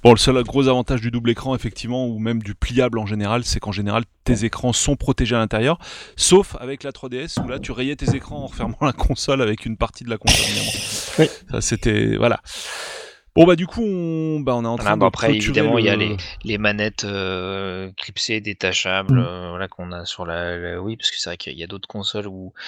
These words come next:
Speaker 3: la manette était intégrée sur le dessus de la console, euh, mais
Speaker 1: Bah, ça, c'est, ouais, c'est
Speaker 3: de
Speaker 1: plus la
Speaker 3: là
Speaker 1: partie accessoire, quoi, mais
Speaker 2: Mm, mm.
Speaker 3: Bah oui, mais c'est vrai
Speaker 1: Ouais.
Speaker 3: que, en fait, l'accessoire fait vraiment partie de la console.
Speaker 1: Mm,
Speaker 3: Parce
Speaker 1: tout
Speaker 3: que,
Speaker 1: à fait.
Speaker 3: en fait,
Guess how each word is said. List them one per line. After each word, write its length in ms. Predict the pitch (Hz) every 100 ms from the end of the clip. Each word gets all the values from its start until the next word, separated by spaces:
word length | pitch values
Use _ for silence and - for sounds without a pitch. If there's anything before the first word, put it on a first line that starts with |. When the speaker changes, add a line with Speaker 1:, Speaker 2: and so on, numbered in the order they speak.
| - -
Speaker 3:
la 100 | 90
manette 320 | 92 101 98
était 160 | 92 -
intégrée 600 | 85 87 98 101 101 98
sur 160 | - 85
le 40 |
dessus 280 | 85 80 78
de 60 |
la 80 | 78
console, 540 | - - - 98 101 95
euh, 400 | 85 85 82 85
mais 140 | 87 107
Speaker 1:
Bah, 60 |
ça, 120 | 95
c'est, 160 | 117 120
ouais, 140 | 123 120
c'est 160 | -
Speaker 3:
de 60 | 101
Speaker 1:
plus 120 | 107
la 100 | 107
Speaker 3:
là 80 | 107
Speaker 1:
partie 220 | 92 107
accessoire, 500 | 120 131 - 120 -
quoi, 140 | 107 101
mais 120 | 95 98 139
Speaker 2:
Mm, 280 | 120 101
mm. 60 | 107 - -
Speaker 3:
Bah 160 | 101
oui, 140 | 123 147 _ -
mais 140 | 101
c'est 80 | 98 98
vrai 100 | 107
Speaker 1:
Ouais. 60 |
Speaker 3:
que, 200 | 107 95
en 160 | 73 -
fait, 240 | 120 - - _ _ _ _
l'accessoire 720 | 113 107 123 131 - - -
fait 120 | - 107
vraiment 300 | 107 123 117
partie 280 | - -
de 60 | -
la 80 | 101
console. 320 | 110 - 120 - _ _ _ _ _ _ _ 127 - 143
Speaker 1:
Mm, 140 | 160
Speaker 3:
Parce 140 | 147 123
Speaker 1:
tout 160 | -
Speaker 3:
que, 80 | 139
Speaker 1:
à 20 |
fait. 180 | 131 139
Speaker 3:
en 160 | 60 -
fait, 240 | 127 -